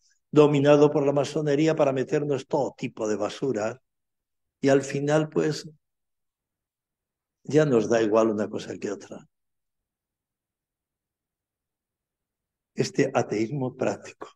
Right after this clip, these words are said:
Placer, poder y dinero, y no hay otra cosa.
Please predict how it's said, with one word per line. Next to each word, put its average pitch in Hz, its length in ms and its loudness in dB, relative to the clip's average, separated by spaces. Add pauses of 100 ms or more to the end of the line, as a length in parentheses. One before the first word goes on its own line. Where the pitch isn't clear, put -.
(1300)
Placer, 185 640 2
poder 151 480 2
y 175 80 4
dinero, 170 480 2
y 135 40 0
no 175 100 0
hay 185 100 4
otra 143 240 0
cosa. - 240 -14